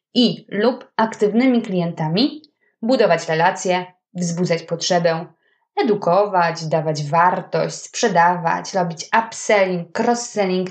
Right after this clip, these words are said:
i wiele, wiele więcej. Jest to medium,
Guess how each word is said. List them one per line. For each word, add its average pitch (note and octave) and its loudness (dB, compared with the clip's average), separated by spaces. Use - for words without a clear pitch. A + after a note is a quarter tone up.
i A#3+ 0
wiele, A3 2
wiele F3+ 0
więcej. D#3 -4
Jest F#3+ -2
to F3+ 0
medium, F3+ 0